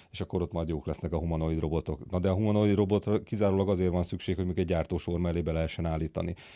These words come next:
És abszolút értem, hogy azokon a területeken, ahol nincs elég ember, vagy nincs elég képzett ember, vagy olyan feladatok, amit nehezek, meg nem akarjuk megcsinálni, csak, ö, ahogy én ismerem a világot, akkor nagyon gyorsan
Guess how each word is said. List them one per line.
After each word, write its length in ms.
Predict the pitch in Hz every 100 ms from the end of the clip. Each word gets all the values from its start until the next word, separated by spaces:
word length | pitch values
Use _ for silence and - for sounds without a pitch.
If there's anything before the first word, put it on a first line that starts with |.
| -
És 240 | 85 80 -
abszolút 400 | 104 101 135 95
értem, 320 | 92 - 87
hogy 180 | 92 82
azokon 300 | 95 92 92
a 40 |
területeken, 420 | 85 87 85 85 85
ahol 140 | 87
nincs 240 | 98 110 113
elég 220 | 92 82
ember, 240 | 82 80
vagy 100 | 80
nincs 200 | 87 87
elég 180 | 82 80
képzett 420 | - 95 92 87
ember, 220 | 90 87
vagy 140 | 80 85
olyan 180 | 95 90
feladatok, 400 | 98 87 90 85
amit 220 | 85 82
nehezek, 460 | 92 98 87 87
meg 120 | 87 80
nem 140 | 87
akarjuk 400 | 92 110 113 123
megcsinálni, 640 | 120 - - 123 120 127 - - - - -
csak, 240 | 110 -
ö, 260 | 117 117 117 113 - - -
ahogy 320 | 113 110 110
én 120 | 110 117
ismerem 420 | 120 127 117 113
a 60 |
világot, 460 | 107 113 107 110 107
akkor 220 | 110 120
nagyon 240 | 120 107 95
gyorsan 640 | 95 92 104 98 95